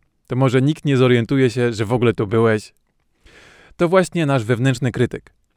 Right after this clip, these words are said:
Następnym razem, gdy będziesz oglądać jakiś mecz w telewizji albo dowolne zawody sportowe, ale te na najwyższym poziomie, to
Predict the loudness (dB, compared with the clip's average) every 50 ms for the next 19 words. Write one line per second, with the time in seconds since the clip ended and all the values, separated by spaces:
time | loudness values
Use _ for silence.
0 | _ -10 -6 -6 -4 -4 -4 -4 -2 -2 0 0 0 0 -2 -2 -4 -4 -2 0
1 | 0 2 2 0 0 -2 -2 -2 -2 -4 -4 -4 -2 -2 -2 0 0 -2 -2 -4
2 | -18 _ _ _ _ _ -20 _ _ -10 -8 -8 -8 -8 -10 -10 -6 -4 -4 -4
3 | -4 -6 -10 -6 -4 -4 -2 -4 -4 -6 -8 -8 -10 -12 _ -20 -20 -16 -8 -6
4 | -2 -2 0 -2 0 0 0 0 0 0 0 -2 -2 -2 -2 -2 -2 -2 -2 -4
5 | -4 -4 -4 -4 -2 -4 -2 -2 -2 -4 -4 _ _ _ -20 -20 -20 _ -4 0
6 | 0 0 0 2 0 2 2 2 0 -2 -4 _ _ -12 -8 -4 -4 -2 -2 -2
7 | 0 0 -2 -2 -2 -6 -6 -4 -4 -4 -2 -2 -2 -2 -2 -2 -2 -4 -4 -6
8 | _ _ _ _ _ -16 _ -2 0 2 2 4 2 2 0